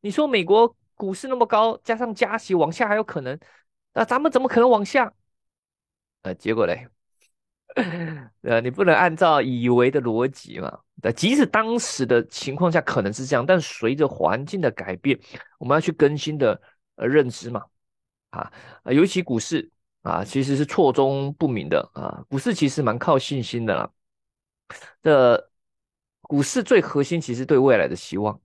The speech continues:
啊，而未来的希望其实来自于科技创新，这也是美股它最强大的核心的力量。虽然的确加息是一个很重的一种利空效应，可是它 <laughs> 科技太强了，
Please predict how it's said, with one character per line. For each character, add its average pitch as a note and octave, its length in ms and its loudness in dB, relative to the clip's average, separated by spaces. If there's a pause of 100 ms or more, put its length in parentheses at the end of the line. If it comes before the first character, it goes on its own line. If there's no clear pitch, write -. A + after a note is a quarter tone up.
(240)
啊， - 180 -16 (320)
而 C3 140 4
未 G3+ 180 8
来 C3 120 6
的 B2+ 60 6
希 E3+ 180 0
望 D#3+ 100 2
其 A#2+ 140 -4
实 B2 100 0
来 G#2+ 140 2
自 A#2 160 -8
于 G#2+ 60 -8
科 - 220 -6
技 C3+ 120 -4
创 B2 260 -4
新， - 260 -12 (220)
这 G3+ 140 2
也 C3 120 6
是 D3+ 160 -2
美 A#2+ 260 0
股 G#2+ 180 -4
它 A#2 120 2
最 F#3+ 280 0
强 - 460 -8
大 A#2 200 -2
的 F#2+ 80 -4
核 - 300 -4
心 A#2 180 -6
的 A2 100 2
力 A#2 160 -2
量。 A2+ 180 -2 (400)
虽 - 140 2
然 G3 180 4
的 D3 140 0
确 D#3+ 180 2
加 D#3 380 0
息 A2+ 220 -8
是 C3+ 180 -8
一 C3 60 -4
个 B2 100 2
很 G2 380 -4
重 D#3 320 -2
的 A2 100 4
一 A2+ 60 2
种 A2 160 -2
利 C3+ 100 -4
空 A#2 220 -8
效 A2 260 0
应， F#2 120 -6 (420)
可 - 80 -10
是 C#3 120 -6
它 C3 240 -2 (400)
<laughs> - 240 -16
科 - 180 -2
技 B2+ 140 -2
太 B2 100 2
强 F#2 220 -4
了， F2+ 160 -2